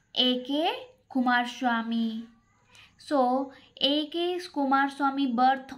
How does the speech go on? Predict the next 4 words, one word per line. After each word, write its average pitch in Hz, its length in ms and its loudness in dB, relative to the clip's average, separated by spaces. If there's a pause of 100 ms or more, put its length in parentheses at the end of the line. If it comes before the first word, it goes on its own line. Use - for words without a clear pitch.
on 254 540 0 (400)
twenty-two 294 880 -2
August 233 800 0 (300)
eighteen 247 760 -2